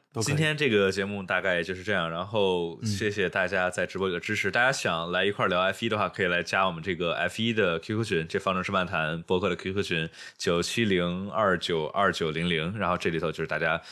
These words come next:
Speaker 2: 聊F一啊，聊各种比赛什么之类的。然后我们之后直播之前，然后包括新播客上线了，都会在Q Q群里头通知大家，大家可以来这里头聊一聊。
Speaker 1: 嗯。
Speaker 2: 哦，对，挖人，挖人，忘记说了，挖人了。
Speaker 1: 哦。
Speaker 2: 哎呀，今天，今天，今天老忘，今天老忘东西，没事，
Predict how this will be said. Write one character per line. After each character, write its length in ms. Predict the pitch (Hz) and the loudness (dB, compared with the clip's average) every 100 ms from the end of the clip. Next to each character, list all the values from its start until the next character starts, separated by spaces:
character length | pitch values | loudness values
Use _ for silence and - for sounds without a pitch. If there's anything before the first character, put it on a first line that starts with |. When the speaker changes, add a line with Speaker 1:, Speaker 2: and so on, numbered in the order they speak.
| - | -14
Speaker 2:
聊 180 | - 87 | -2 2
F 240 | 82 85 92 | 2 2 0
一 160 | 90 | 2
啊， 220 | 85 80 | 4 2
聊 180 | 80 80 | 2 0
各 160 | 82 90 | 0 -2
种 140 | 82 | -2
比 100 | 80 | -6
赛 200 | 73 90 | -2 -2
什 40 | 85 | 0
么 80 | |
之 120 | 80 92 | 0 0
类 100 | 82 | 0
的。 100 | 76 | -2
然 140 | 82 | -2
后 80 | 92 | -2
我 60 | |
们 100 | 82 | -2
之 100 | 80 | -4
后 360 | 95 92 82 76 - - | -2 0 0 -2 -10 -4
直 160 | 98 | 0
播 220 | 101 107 107 | 4 4 4
之 120 | 113 | 0
前， 320 | - 78 80 | -2 -2 0
然 120 | 82 | -2
后 40 | 82 | 0
包 120 | 87 | 2
括 80 | 87 | 0
新 180 | - 92 | -2 0
播 140 | 98 | 0
客 100 | 98 | 0
上 140 | 92 | -2
线 140 | 87 98 | -2 -2
了， 80 | 76 | -2
都 140 | 85 | -4
会 100 | 87 | -2
在 240 | 82 78 - | 0 0 -2
Q 200 | 92 90 | -2 -2
Q 40 | |
群 120 | 82 | -2
里 20 | 78 | -4
头 80 | |
通 160 | 78 85 | -4 -4
知 80 | 85 | -2
大 100 | 82 | 0
家， 220 | 85 110 - - - _ _ _ | 0 -2 -10 -20 -20 _ _ _
大 100 | 82 | -4
家 60 | 82 | -2
可 100 | 80 | 0
以 60 | |
来 160 | 80 80 | 0 0
这 100 | 87 | -2
里 100 | 82 | -6
头 460 | 90 80 82 82 - _ _ _ _ | -2 0 0 -2 -12 _ _ _ _
聊 160 | - 87 | 0 2
一 20 | |
聊。 100 | 90 | 2
Speaker 1:
嗯。 40 | 113 | 2
Speaker 2:
哦， 240 | 151 202 175 | 4 6 6
对， 120 | 139 | 6
挖 180 | 127 156 | 4 4
人， 140 | 120 127 | 2 0
挖 140 | 143 | 0
人， 120 | 107 | 0
忘 160 | 117 113 | 0 -2
记 80 | 104 | -2
说 160 | 120 | 2
了， 80 | 110 | 4
挖 160 | 110 113 | 4 4
人 160 | 87 | 2
了。 160 | 92 - - - _ - | 0 -4 -12 -20 _ 0
Speaker 1:
哦。 560 | 139 143 139 110 - - - - - - | 4 6 6 2 -6 -12 -12 -12 -12 -2
Speaker 2:
哎 80 | 107 | 0
呀， 80 | |
今 140 | 117 160 | 0 0
天， 120 | 185 | -2
今 120 | 190 | 0
天， 120 | 202 196 | -2 -2
今 120 | 185 | -2
天 120 | 196 | 0
老 160 | 151 90 | 2 2
忘， 200 | 135 120 | 2 0
今 140 | 127 | 0
天 80 | 156 | 2
老 100 | 113 - | 2 0
忘 140 | 120 | -2
东 200 | - 135 | 0 -2
西， 120 | 127 | 0
没 120 | 101 107 | -2 0
事， 160 | 92 | -2